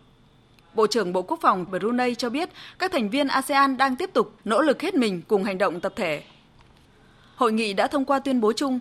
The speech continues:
Hội nghị Bộ trưởng Quốc phòng các nước asean lần thứ mười lăm, tuyên bố Ban Đờ Seri Begawan kỷ niệm mười lăm năm Hội nghị Bộ trưởng Quốc phòng các nước asean, hướng tới một asean sẵn sàng cho tương lai vì hòa bình và thịnh vượng. Tuyên bố nhấn mạnh cam kết của tất cả các bên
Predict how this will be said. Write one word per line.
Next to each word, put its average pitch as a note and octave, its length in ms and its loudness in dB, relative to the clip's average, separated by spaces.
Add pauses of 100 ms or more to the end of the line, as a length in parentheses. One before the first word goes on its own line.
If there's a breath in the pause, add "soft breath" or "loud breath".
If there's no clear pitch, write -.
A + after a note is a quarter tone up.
(140 loud breath)
Hội B3 180 0
nghị A3+ 160 0
Bộ G3 160 0
trưởng F3+ 240 -2
Quốc E4+ 180 -4
phòng G3 220 2
các D4 140 -2
nước F4 160 0
asean A#3 580 0
lần G3+ 200 4
thứ A3 120 0
mười B3 180 2
lăm, A#3+ 240 0 (360 soft breath)
tuyên C#4 180 2
bố A#3 160 4
Ban C4 220 2
Đờ A3+ 200 4
Seri C4+ 380 -2
Begawan A#3+ 560 0 (260 loud breath)
kỷ G3+ 140 0
niệm F#3 280 2
mười F#3+ 120 0
lăm B3 220 2
năm C4 260 0
Hội A3 120 0
nghị G3 200 -2
Bộ F#3 160 -2
trưởng F3 240 0
Quốc D#4 180 -4
phòng F#3+ 220 2
các C4+ 140 -2
nước F4 160 0
asean, A3 500 0 (500 loud breath)
hướng A#3+ 240 0
tới A#3 240 4
một B3+ 200 2
asean C4 520 0
sẵn B3+ 220 -6
sàng G3+ 300 0
cho B3+ 140 -4
tương C4 180 -2
lai C4 280 0 (240 soft breath)
vì G#3+ 100 0
hòa A3 140 4
bình G3 360 0
và F#3 200 -2
thịnh E3+ 200 -8
vượng. F3 220 -2 (720 soft breath)
Tuyên C4 160 2
bố G#3+ 140 4
nhấn C4 180 2
mạnh A#3 220 4
cam C4 180 -2
kết F4+ 220 -4
của E3+ 120 -4
tất D#4+ 180 -4
cả F#3 160 0
các B3 120 -6
bên B3+ 260 0